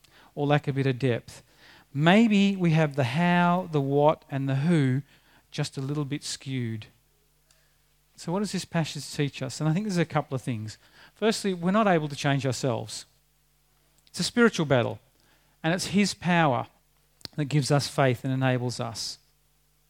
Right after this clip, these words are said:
Secondly, we don't even know what we want or need, quite frankly, a lot of time. Our interests always change. Do you find that there's things, all of a sudden this year you're interested in different stuff, or you,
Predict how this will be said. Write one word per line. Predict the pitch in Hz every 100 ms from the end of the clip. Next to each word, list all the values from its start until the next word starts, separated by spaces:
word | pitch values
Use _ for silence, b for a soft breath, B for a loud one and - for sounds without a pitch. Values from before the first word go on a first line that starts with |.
| _ _ _ _ _ _ _ _ _ _ _ _ _ _ _ _ _ _ -
Secondly, | 170 175 180 175
we | 190 220
don't | 233 220
even | 202 180 165 165
know | 196 202
what | 185 175
we | 160 156
want | 147 151 -
or | 147
need, | 139 135 131 113 110 143 _ _ _
quite | 135 123
frankly, | - 127 117 127
a | 120
lot | 120
of | 117
time. | 127 117 117 - b b b b b b 156
Our | 175
interests | 226 226 247 -
always | 220 202 190
change. | - 190 160 135 - B B -
Do |
you | 233
find | - 247 226 185
that | 180
there's | 170 170 -
things, | 196 190 214
all | 214 226
of |
a | 196
sudden | 196 175
this | 180 180 -
year | 175
you're | 160
interested | 165 156 156
in | 139
different | 160 - 156
stuff, | - 156 156 -
or | 131 127
you, | 123